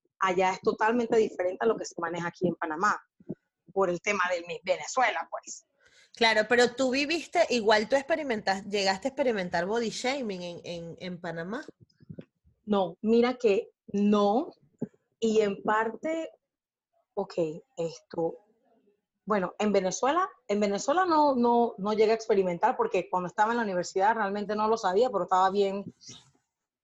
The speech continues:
Speaker 1: eh, flaca por
Speaker 2: Ah,
Speaker 1: la
Speaker 2: estaba
Speaker 1: comida.
Speaker 2: flaca. Claro.
Speaker 1: Estaba flaca, o sea, yo no me sentía flaca porque igual me decían gordita, pero estaba súper flaca. Yo no sé, la gente,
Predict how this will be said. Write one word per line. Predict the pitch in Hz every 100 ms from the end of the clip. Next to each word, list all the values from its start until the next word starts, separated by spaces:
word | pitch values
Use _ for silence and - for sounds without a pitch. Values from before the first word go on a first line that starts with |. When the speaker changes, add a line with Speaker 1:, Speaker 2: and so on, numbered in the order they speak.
| _
Speaker 1:
eh, | 208 196 185 175
flaca | - 202 247 - - _ _ _ _
por | 202
Speaker 2:
Ah, | 196
Speaker 1:
la | 180
Speaker 2:
estaba | 196 180
Speaker 1:
comida. | 233 226 156
Speaker 2:
flaca. | - - - _ _ _
Claro. | - 151 139 151 175
Speaker 1:
Estaba | 135 160 160 -
flaca, | 190 165 165 170 196
o |
sea, | - 185
yo | 185
no | 208
me | 240
sentía | 247 202 202 196
flaca | 240 208
porque | 175 185
igual | 185
me | 202
decían | 208 - 208
gordita, | 196 175 240 - 180 - _ - - _
pero | 202
estaba | 185 170 165
súper | - 226 - 165
flaca. | 180 190 175
Yo | 185
no | 240
sé, | 233
la | 226 208
gente, | 226 240